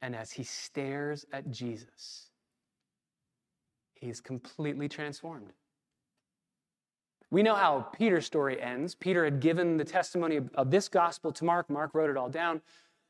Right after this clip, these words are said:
And then Peter is killed by being crucified upside down,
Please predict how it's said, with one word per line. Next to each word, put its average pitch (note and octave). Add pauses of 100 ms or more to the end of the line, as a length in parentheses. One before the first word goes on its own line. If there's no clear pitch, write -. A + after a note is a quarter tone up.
(120)
And B2+
then A#2
Peter D#3+
is C#3+
killed F3 (280)
by C3+
being D3+
crucified F3+
upside E3+
down, D3